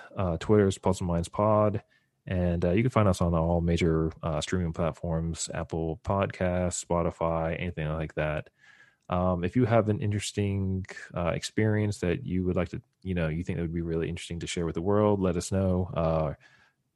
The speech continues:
Gmail is puzzlemindspodcast at gmail dot com. And, uh, I guess by the time this episode is out,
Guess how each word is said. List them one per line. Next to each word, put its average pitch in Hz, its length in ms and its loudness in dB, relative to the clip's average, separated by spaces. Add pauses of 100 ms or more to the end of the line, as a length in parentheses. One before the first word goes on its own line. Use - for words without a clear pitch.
Gmail 117 520 6
is 95 220 2
puzzlemindspodcast 90 1300 0
at 85 180 -2
gmail 87 380 -2
dot 80 240 -4
com. 113 520 0 (500)
And, 90 280 0
uh, 85 420 0 (180)
I 92 80 -2
guess 98 140 -2
by 92 80 2
the 90 100 0
time 95 180 -2
this 92 180 -2
episode 92 360 -2
is 78 120 -4
out, 92 480 0